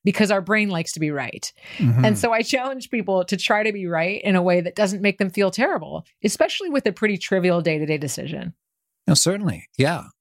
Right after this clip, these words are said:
Speaker 2: And, and so feel right, feel good. And then I, I'm thinking we've had Andy Duke on the show, the,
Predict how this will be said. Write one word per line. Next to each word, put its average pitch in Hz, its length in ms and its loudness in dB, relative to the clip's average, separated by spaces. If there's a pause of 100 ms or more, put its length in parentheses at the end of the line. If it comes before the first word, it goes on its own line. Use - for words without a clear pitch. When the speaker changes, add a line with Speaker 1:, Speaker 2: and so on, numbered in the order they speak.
Speaker 2:
And, 131 160 2
and 143 180 -10
so 107 400 0 (140)
feel 160 260 4
right, 117 260 -2 (100)
feel 135 200 2
good. 113 360 -4 (520)
And 131 140 4
then 127 80 0
I, 127 200 0
I'm 127 100 0
thinking 123 600 0
we've 113 120 0
had 107 220 0 (140)
Andy 113 200 2
Duke 110 260 0
on 101 100 0
the 92 60 -6
show, 98 240 0
the, 92 300 -2